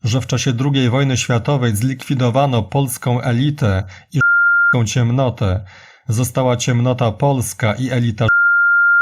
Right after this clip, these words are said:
Tych wszystkich problemów nie rozwiąże się dotychczasowymi metodami typu wybory, dyskusje, debaty, zakładanie partii.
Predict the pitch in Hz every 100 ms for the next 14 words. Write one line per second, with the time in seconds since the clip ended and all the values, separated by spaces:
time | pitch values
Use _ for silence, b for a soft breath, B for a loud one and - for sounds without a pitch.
0 | 1077 1077 1077 _ _ _ _ _ _ _
1 | _ _ _ _ _ _ _ _ _ _
2 | - 143 - 175 147 156 143 - 127 135
3 | 147 131 - 139 135 113 117 147 143 117
4 | - 127 123 123 - 135 127 131 135 139
5 | 127 120 131 117 135 131 113 98 120 123
6 | 110 113 101 123 120 110 107 B B 120
7 | 123 123 - 135 - - 120 110 95 110
8 | 104 120 120 - 117 107 113 107 117 131
9 | 117 120 117 113 131 123 113 - 107 101